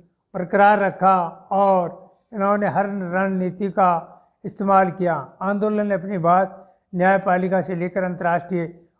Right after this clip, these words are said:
मंच पर रखी और सार्वजनिक रैलियां तथा सत्याग्रह जैसे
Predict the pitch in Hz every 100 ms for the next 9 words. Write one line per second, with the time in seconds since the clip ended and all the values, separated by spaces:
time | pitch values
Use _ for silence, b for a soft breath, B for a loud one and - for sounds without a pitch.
0 | - 175 196 185 - 185 170 - - _
1 | _ _ _ 196 185 185 220 214 202 _
2 | _ 226 214 208 196 175 - - - 214
3 | 214 214 220 185 190 202 220 208 190 185
4 | 190 185 - 208 196 190 190 185 185 175